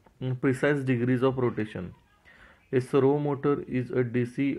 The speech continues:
or A C or brushless D C motor combined with position sensing device. Servo motors are also called control motors as they are involved in controlling a mechanical system. The servo motors are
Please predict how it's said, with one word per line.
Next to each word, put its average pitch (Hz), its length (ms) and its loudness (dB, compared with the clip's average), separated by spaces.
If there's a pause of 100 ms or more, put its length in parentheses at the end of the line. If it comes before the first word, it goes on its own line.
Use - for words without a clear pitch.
or 123 200 2
A 120 160 0
C 131 420 -4 (460)
or 131 140 4
brushless 127 520 0
D 131 120 4
C 127 160 -4
motor 110 320 -2
combined 131 600 0
with 131 160 -6
position 139 560 -2 (360)
sensing 123 380 -2
device. 104 360 0 (1040)
Servo 143 300 6
motors 160 440 2
are 139 160 0
also 120 460 2
called 131 320 0 (180)
control 135 460 2
motors 127 520 -2
as 117 280 2
they 139 160 4
are 131 220 0
involved 131 500 0
in 127 180 -2
controlling 127 580 -2
a 120 60 -6
mechanical 120 540 -2
system. 123 440 -6 (1300)
The 131 80 -4
servo 147 380 6
motors 165 400 4
are 147 280 0